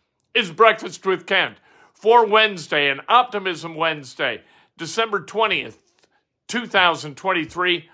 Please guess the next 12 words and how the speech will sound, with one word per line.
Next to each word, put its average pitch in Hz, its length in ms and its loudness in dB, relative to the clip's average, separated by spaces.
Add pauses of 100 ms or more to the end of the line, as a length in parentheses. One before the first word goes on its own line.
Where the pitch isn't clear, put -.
Oh, 254 220 2
by 226 280 0
the 220 120 -4
way, 170 460 0
it's 185 380 -6
National 156 500 -2
Signing 208 500 -2
Day. 139 180 0
It's 135 160 -4
early 262 240 -4
signing 226 500 -4
day. 131 300 -6